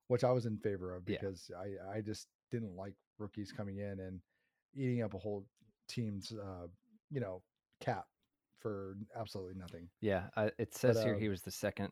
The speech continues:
Speaker 2: largest, and then it lists a few other ones. So just to, as a little consolation, Matt Ryan signed a seventy million dollar year deal the, de-, the year before that, and Ndamukong Suh signed
Speaker 1: Wow.
Speaker 2: sixty-eight million dollar deal.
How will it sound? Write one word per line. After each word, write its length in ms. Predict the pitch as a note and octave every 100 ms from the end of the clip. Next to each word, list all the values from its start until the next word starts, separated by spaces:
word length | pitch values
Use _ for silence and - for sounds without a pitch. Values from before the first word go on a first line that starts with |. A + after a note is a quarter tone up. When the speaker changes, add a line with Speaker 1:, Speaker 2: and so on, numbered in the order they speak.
| -
Speaker 2:
largest, 480 | G2 F#2+ F#2+ G2+ -
and 120 | G2
then 100 | F#2
it 80 | E2+
lists 220 | G#2 -
a 60 | F#2
few 200 | G2 F#2
other 140 | F#2
ones. 200 | E2+ E2+
So 220 | - F2
just 260 | E2+ F2 -
to, 140 | F2+ -
as 160 | F2 E2+
a 100 | F2 - -
little 160 | B2
consolation, 680 | G2+ G#2 F#2+ F#2+ F#2 - F2 -
Matt 220 | G2+ -
Ryan 300 | G2 G2 G2
signed 260 | - F#2
a 40 | F2
seventy 340 | - G2+ G2+
million 220 | F#2+ F#2
dollar 200 | F2+ F2
year 260 | F2 F2 F2+ _
deal 320 | G2+ F2+ E2+ - -
the, 60 |
de-, 160 | G2 G2
the 140 | F#2+ F2+
year 140 | F#2+
before 280 | F2+ - F#2+
that, 260 | F2 F2 - -
and 100 | G2+
Ndamukong 360 | G2+ G#2 F#2+
Suh 260 | - G#2+ G2+
signed 240 | - F#2+
Speaker 1:
Wow. 80 | F#2
Speaker 2:
sixty-eight 440 | - A2+ - G2+ G#2
million 180 | G2+
dollar 220 | G2 G2 G2
deal. 360 | G2 G2 G2+